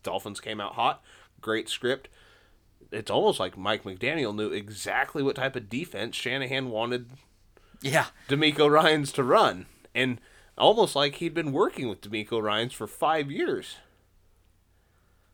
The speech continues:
Speaker 1: Huh. But then after that, DeMeco pulled the defense together, said, "All right, that's how they wanna play it. Fuck 'em."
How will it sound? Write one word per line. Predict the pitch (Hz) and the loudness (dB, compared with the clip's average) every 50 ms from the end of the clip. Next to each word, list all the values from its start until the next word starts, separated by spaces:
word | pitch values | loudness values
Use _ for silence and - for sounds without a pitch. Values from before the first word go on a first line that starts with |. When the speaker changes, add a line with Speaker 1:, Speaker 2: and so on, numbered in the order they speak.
| _ _ _ _ _ _ _ | _ _ _ _ _ _ _
Speaker 1:
Huh. | - - - - 247 175 - - _ - - - - _ _ _ _ _ _ | -18 -4 0 2 2 2 2 -2 _ -20 -20 -20 -20 _ _ _ _ _ _
But | - 131 123 | -2 -2 2
then | 131 143 147 143 | 2 2 4 4
after | 139 135 131 - - 107 92 | 4 2 0 0 -4 -4 -2
that, | 101 131 160 180 170 135 - - - - - _ _ _ _ _ _ _ _ _ _ _ _ _ _ _ _ _ _ _ _ _ _ _ _ _ _ _ _ _ _ _ _ _ _ - | 0 2 4 4 2 2 0 -4 -12 -20 -20 _ _ _ _ _ _ _ _ _ _ _ _ _ _ _ _ _ _ _ _ _ _ _ _ _ _ _ _ _ _ _ _ _ _ -10
DeMeco | 110 123 135 131 127 139 123 113 104 - - | -2 -2 0 0 0 0 -2 -2 -4 -10 -10
pulled | - 123 123 123 123 117 | -6 -4 -4 -4 -4 -6
the | 113 107 | -10 -10
defense | - _ - 123 123 120 - 127 120 110 - | -12 _ -6 -4 -4 -4 -4 -6 -8 -8 -10
together, | - - 110 123 131 | -12 -10 -8 -8 -8
said, | 127 - 117 110 110 | -8 -8 -8 -6 -4
"All | 143 202 190 | -4 0 0
right, | 160 185 226 220 - - _ _ _ _ _ _ _ _ _ _ _ _ _ _ _ _ _ _ _ _ _ _ _ | 0 0 -2 -4 -10 -20 _ _ _ _ _ _ _ _ _ _ _ _ _ _ _ _ _ _ _ _ _ _ _
that's | _ - 120 | _ -6 -4
how | 117 | -2
they | 123 123 | -2 0
wanna | 127 131 127 120 | 0 0 -2 -2
play | - - 151 170 202 | -2 -2 0 0 0
it. | 214 - - - _ _ _ _ _ _ _ _ _ _ _ _ - _ _ _ _ _ _ _ _ _ _ _ _ _ | -2 -4 -8 -16 _ _ _ _ _ _ _ _ _ _ _ _ -20 _ _ _ _ _ _ _ _ _ _ _ _ _
Fuck | 147 143 143 - | -4 -2 -2 -6
'em." | - | -12